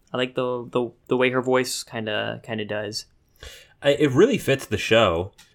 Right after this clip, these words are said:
Speaker 2: Um, I don't know. I wasn't too strong about it.
Speaker 1: I think I am. Like, I think I like that song a whole lot. Like, it's both, like, uh, it's, it both appeals to my mental <laughs> state at that time and also really sounds good.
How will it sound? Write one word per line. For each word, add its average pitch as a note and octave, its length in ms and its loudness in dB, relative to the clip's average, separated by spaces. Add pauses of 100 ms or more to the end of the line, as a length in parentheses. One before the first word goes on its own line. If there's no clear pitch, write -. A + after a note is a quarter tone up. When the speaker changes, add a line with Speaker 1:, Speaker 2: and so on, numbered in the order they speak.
(180)
Speaker 2:
Um, F2 380 -4 (300)
I A#2+ 40 -8
don't A#2 100 4
know. F#2+ 60 4
I A2 40 8
wasn't B2+ 300 2
too C#3+ 200 0
strong E2 380 -2
about D#2+ 280 -4
it. A2+ 200 -2 (360)
Speaker 1:
I G3+ 120 -2
think F#4 160 -2
I B3 100 4
am. G3 300 4 (200)
Like, C#3 120 0
I D3+ 80 6
think G3 160 4
I F#3 60 6
like E3 160 4
that C#3 180 2
song C3+ 300 0
a B2+ 60 -4
whole C3+ 160 0
lot. B2 400 0
Like, A#2+ 360 -10 (560)
it's D3 180 2
both, D3 400 4
like, C3+ 280 -2
uh, A#2 400 0
it's, - 280 -4
it C#3 140 0
both D#3+ 200 4
appeals - 480 -2
to - 80 -6
my A2+ 120 0
mental B2+ 320 4
<laughs> - 120 2
state D3 240 2
at D#3+ 140 2
that E3+ 180 2
time F#3 360 -4
and C3+ 160 2
also B2+ 580 2
really A#2+ 240 -2
sounds A#2 280 -2
good. A#2 260 -2